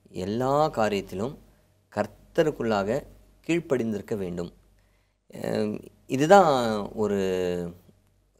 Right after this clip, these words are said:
என்ன சொல்றது, ஒரு, அஹ், ஒரு, அஹ், ஒரு குடும்பம் வந்து, அஹ், ஆசீர்வதிக்கப்பட்ட ஒரு குடும்பமாக இருப்பதற்கு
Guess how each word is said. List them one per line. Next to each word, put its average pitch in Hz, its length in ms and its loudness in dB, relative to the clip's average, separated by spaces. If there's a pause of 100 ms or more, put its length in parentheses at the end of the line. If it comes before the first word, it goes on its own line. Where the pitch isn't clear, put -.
என்ன 120 260 -4
சொல்றது, 110 380 -4
ஒரு, 98 480 -2
அஹ், 98 320 -8 (140)
ஒரு, 98 520 -2 (560)
அஹ், - 360 -8 (200)
ஒரு 104 220 -6
குடும்பம் 165 260 2
வந்து, 156 520 2 (480)
அஹ், 90 420 2
ஆசீர்வதிக்கப்பட்ட 127 720 -2
ஒரு 110 180 0
குடும்பமாக 110 580 0
இருப்பதற்கு 98 880 -2